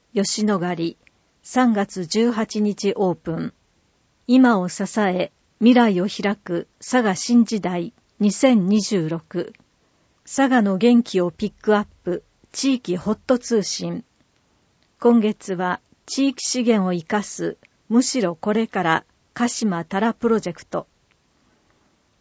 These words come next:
様々なステージで活躍した、佐賀県ゆかりのアスリートを表彰。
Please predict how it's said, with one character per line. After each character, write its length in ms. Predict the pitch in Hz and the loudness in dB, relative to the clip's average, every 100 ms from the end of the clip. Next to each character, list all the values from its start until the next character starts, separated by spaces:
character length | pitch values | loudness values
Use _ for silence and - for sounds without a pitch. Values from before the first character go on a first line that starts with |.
| _ | _
様 340 | - 247 240 254 | -2 2 4 4
々 240 | 233 214 | 2 2
な 140 | 196 208 | 0 -4
ス 160 | - | 0
テ 160 | 254 240 | 4 4
ー 20 | |
ジ 160 | - 175 | 2 -6
で 120 | 190 | -6
活 300 | 214 202 208 | -6 -6 -2
躍 300 | 208 202 196 | -2 -2 -8
し 180 | - - | -8 -6
た、 280 | 180 175 - _ - | -4 -4 -8 _ -20
佐 260 | - 233 | -4 0
賀 140 | 240 247 | 0 0
県 280 | 214 190 180 | -2 -2 -2
ゆ 140 | 180 | -2
か 140 | 247 | -2
り 160 | 240 233 | 0 2
の 200 | 226 202 | 2 0
ア 80 | 202 | -2
ス 200 | - 254 | -4 -4
リ 160 | 254 | -2
ー 20 | 240 | -4
ト 200 | - 165 | -4 -4
を 40 | |
表 280 | 160 - 190 | -6 -4 -4
彰。 520 | 185 - 180 165 | -4 -6 -4 -4